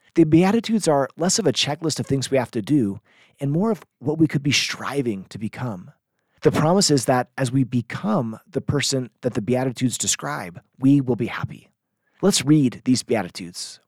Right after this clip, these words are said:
Which one stands out most to you? Blessed are the poor in spirit,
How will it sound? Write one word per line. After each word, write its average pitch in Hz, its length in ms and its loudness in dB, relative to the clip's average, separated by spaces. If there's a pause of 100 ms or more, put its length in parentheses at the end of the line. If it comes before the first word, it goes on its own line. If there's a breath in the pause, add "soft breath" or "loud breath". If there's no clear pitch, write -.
(100)
Which 185 200 2
one 220 180 2
stands 151 360 0
out 139 180 2
most 120 600 0
to 110 120 -6
you? 101 280 -4 (1200)
Blessed 170 320 4
are 165 80 6
the 139 80 2
poor 143 320 0
in 131 80 -2
spirit, - 480 -6